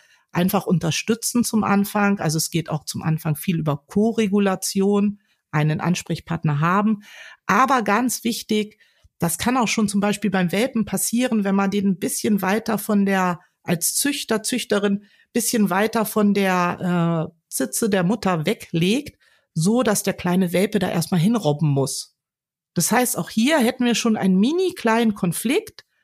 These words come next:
wo nicht sofort das Bedürfnis erfüllt wird. Der Hund hat ein Bedürfnis, möchte hinkommen.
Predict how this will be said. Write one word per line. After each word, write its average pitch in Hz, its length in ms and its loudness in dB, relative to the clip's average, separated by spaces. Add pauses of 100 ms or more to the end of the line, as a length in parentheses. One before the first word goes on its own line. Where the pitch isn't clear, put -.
(160)
wo 180 120 2
nicht 247 240 4
sofort 220 460 0
das 180 160 -2
Bedürfnis 185 640 2
erfüllt 247 420 0
wird. 285 220 2
Der 156 80 2
Hund 156 160 2
hat - 100 -4
ein 147 140 2
Bedürfnis, 226 480 0
möchte 160 220 0
hinkommen. 202 380 0